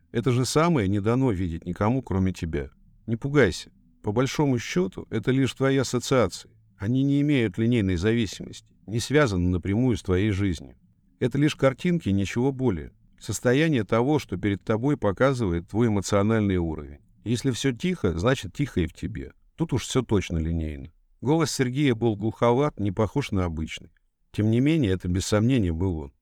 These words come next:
«Почему я не вижу тебя, Сереж? Я же сказал тебе, это твой мир. Здесь нет места никому, кроме тебя». «Даже тебе?»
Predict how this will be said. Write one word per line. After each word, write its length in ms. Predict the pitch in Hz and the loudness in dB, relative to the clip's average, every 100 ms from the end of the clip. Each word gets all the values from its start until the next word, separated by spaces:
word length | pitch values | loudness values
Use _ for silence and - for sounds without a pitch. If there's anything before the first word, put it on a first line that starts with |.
| _ _ _ | _ _ _
«Почему 320 | 92 - 143 | -6 -2 0
я 160 | 156 160 | 2 2
не 100 | 165 | 2
вижу 240 | 165 95 | 0 0
тебя, 240 | 92 90 | -2 -2
Сереж? 440 | 82 110 101 - - _ _ | 0 -2 -2 -4 -12 _ _
Я 140 | 98 120 | -2 -2
же 80 | 123 | 0
сказал 420 | - 147 151 104 | 0 2 2 2
тебе, 300 | - - 64 | -2 -12 -8
это 200 | 92 127 | -2 -2
твой 280 | 131 156 98 | 0 0 2
мир. 260 | 90 80 - _ _ _ | 0 -4 -10 _ _ _
Здесь 300 | 90 113 - | -4 -4 0
нет 200 | 151 165 - | 0 -2 0
места 340 | 104 139 - | 0 0 0
никому, 480 | 90 85 101 123 151 | -2 0 -2 -2 -4
кроме 300 | 101 117 120 | -2 0 -2
тебя». 400 | - 95 78 82 - _ _ _ _ | -6 -8 -8 -8 -16 _ _ _ _
«Даже 260 | 95 120 123 | 0 0 0
тебе?» 480 | - 123 127 165 | -2 -2 0 0